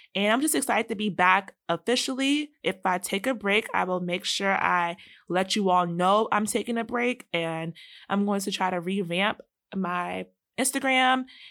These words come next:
and just have more interviews and just level up, you know? So I'm glad you all are sticking with me, and I'm excited to keep recording. So we're gonna start off with the first segment, which is Word of the Week.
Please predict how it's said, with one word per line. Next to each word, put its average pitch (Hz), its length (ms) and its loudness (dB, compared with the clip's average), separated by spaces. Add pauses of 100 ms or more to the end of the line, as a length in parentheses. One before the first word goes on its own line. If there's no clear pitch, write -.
(180)
and 220 460 0
just 247 160 -2
have 240 200 4
more 214 200 2
interviews 247 680 2
and 254 180 0
just 381 300 0 (160)
level 208 380 0
up, 180 260 4
you 185 120 -4
know? 185 340 0 (260)
So - 160 -2
I'm 190 220 0
glad 208 320 2
you 254 100 -2
all 202 140 6
are 190 100 4
sticking 185 320 -4
with 196 260 -4
me, 269 360 -4 (460)
and 202 380 2
I'm 190 80 2
excited 185 540 0
to 240 220 -2
keep - 280 -6
recording. 240 680 -4 (160)
So 190 440 2
we're 202 120 0
gonna 220 160 0
start 190 240 2
off 214 80 2
with 220 100 -8
the 208 80 -2
first 185 300 -4
segment, 180 420 -2
which 196 160 -4
is 208 160 -4
Word 165 180 -4
of 180 120 -4
the 226 80 -4
Week. 254 320 -8